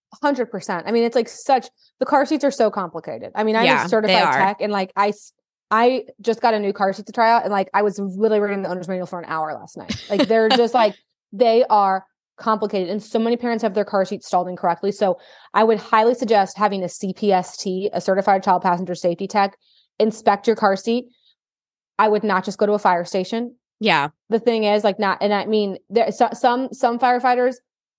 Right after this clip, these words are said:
Speaker 1: are, do have that certification. Some have the certification and have not installed a car seat since they got the certification. I mean, the class,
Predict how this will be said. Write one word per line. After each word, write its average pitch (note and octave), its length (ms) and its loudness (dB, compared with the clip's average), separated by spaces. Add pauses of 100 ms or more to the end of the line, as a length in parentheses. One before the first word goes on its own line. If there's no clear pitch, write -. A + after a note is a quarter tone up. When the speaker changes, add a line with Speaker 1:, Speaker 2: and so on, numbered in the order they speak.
(140)
Speaker 1:
are, G3+ 400 2
do G3+ 200 0
have A3 160 4
that A3+ 160 2
certification. B3 760 -2
Some A3+ 160 0
have G#3+ 140 2
the G3+ 80 -6
certification G#3 640 -2
and G3 100 -4
have F#3+ 180 0
not G3 200 -2
installed F#3 240 -2
a - 20 -2
car F#3 180 -4
seat F#3 220 -8
since F3+ 320 -6
they G#3+ 140 -2
got G#3+ 180 2
the A3+ 60 -4
certification. A3+ 640 -2
I A#3+ 80 0
mean, A#3+ 140 4
the A3 80 2
class, E4 320 2